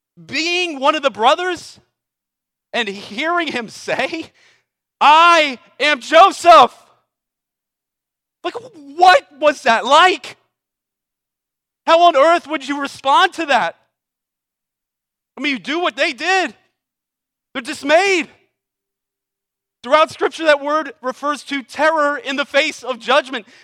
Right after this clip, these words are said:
They're terrified that their brother is going to kill them. And what does he say? "Draw near. Come near to me.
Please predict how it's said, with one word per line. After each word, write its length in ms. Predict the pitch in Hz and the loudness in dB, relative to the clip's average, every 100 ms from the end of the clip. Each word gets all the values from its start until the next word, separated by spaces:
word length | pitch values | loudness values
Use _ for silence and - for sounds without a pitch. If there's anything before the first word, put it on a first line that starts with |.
| - | -6
They're 200 | 294 302 | -4 -4
terrified 1120 | - 285 339 381 262 - 277 262 294 320 330 _ _ _ _ | -4 0 2 2 0 2 4 4 2 -2 -10 _ _ _ _
that 180 | 285 294 | -2 0
their 140 | 302 | -2
brother 760 | 277 214 294 339 285 294 330 302 _ _ - | -6 0 2 4 6 6 4 -2 _ _ -10
is 220 | 285 - | -10 -6
going 220 | 311 320 | -2 -2
to 80 | 339 | -4
kill 320 | - 359 392 | -2 2 2
them. 360 | 381 311 196 117 _ _ _ _ _ _ _ _ - | 4 4 2 -10 _ _ _ _ _ _ _ _ -8
And 220 | 269 240 | -8 -2
what 180 | 302 339 | 0 0
does 180 | 339 - | -2 -6
he 160 | 320 | -8
say? 560 | - 330 330 339 311 220 _ _ _ _ _ _ _ _ _ _ _ _ _ | -6 0 2 4 2 -4 _ _ _ _ _ _ _ _ _ _ _ _ _
"Draw 460 | - 311 453 427 247 | -4 2 4 4 0
near. 600 | 240 339 359 494 349 262 _ _ _ _ _ _ _ _ _ _ _ _ _ _ | -4 -2 2 2 0 -12 _ _ _ _ _ _ _ _ _ _ _ _ _ _
Come 500 | - 302 320 320 254 _ _ | -2 0 2 -2 -6 _ _
near 400 | 196 285 349 359 | -8 -2 0 -2
to 200 | - 254 | -4 -8
me. 440 | 208 185 147 101 | -6 -8 -8 -14